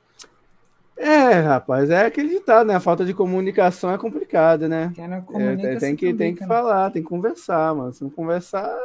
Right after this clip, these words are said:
Speaker 1: fica difícil resolver os, os problemas, ou até mesmo, né? Tentar ajudar, tentar,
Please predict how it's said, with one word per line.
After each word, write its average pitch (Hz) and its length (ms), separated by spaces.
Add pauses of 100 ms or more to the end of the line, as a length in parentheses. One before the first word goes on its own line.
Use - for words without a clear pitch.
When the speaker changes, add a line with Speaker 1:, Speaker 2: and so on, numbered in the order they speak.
(140)
Speaker 1:
fica - 160
difícil 220 440
resolver 165 220
os, 156 240 (520)
os - 80
problemas, 165 800
ou 165 80
até 180 200
mesmo, 226 540
né? 208 260 (200)
Tentar 165 260
ajudar, 165 720
tentar, 143 580